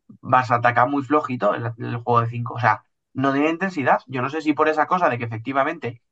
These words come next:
muchos partidos, muchos títulos se han decidido con remontadas de Barça a última hora. Yo no sé si tenían confianza en que lo iban a hacer, si era una consigna de Velasco para no perder el balón y que hicieran el uno tres,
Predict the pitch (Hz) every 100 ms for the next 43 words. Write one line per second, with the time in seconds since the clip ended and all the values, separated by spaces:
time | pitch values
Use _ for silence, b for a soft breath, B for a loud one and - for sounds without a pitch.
0 | _ - 135 143 147 151 147 147 180 156
1 | 117 113 123 120 131 127 156 151 120 117
2 | _ 127 123 127 123 160 135 113 113 117
3 | 113 113 120 131 127 135 156 117 123 131
4 | 147 185 _ _ _ _ _ _ _ _
5 | - 139 156 139 117 117 117 120 120 117
6 | 131 123 117 120 123 117 113 175 202 208
7 | _ _ _ _ - 139 139 139 135 123
8 | 135 131 120 123 123 127 123 120 120 127
9 | 123 123 117 120 123 120 120 120 120 120
10 | 113 117 117 120 165 202